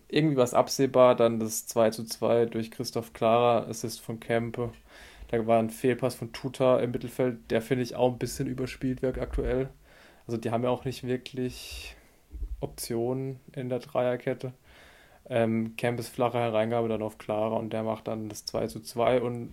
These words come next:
führt Darmstadt definitiv ein gewonnener Punkt, ähm, weil jetzt sind sie direkt dran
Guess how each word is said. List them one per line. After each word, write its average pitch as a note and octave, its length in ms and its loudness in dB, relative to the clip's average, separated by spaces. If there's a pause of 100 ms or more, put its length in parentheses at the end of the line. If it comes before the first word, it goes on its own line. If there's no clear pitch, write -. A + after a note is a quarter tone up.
führt A#2+ 340 -6
Darmstadt B2 460 -2
definitiv B2 500 -6
ein B2 80 -12
gewonnener A#2 440 0
Punkt, D3 500 0 (100)
ähm, A2+ 260 -4
weil A2+ 380 0 (640)
jetzt A#2 180 -8
sind B2 160 0
sie A#2 380 2 (800)
direkt A#2 460 -2
dran C#3+ 440 -2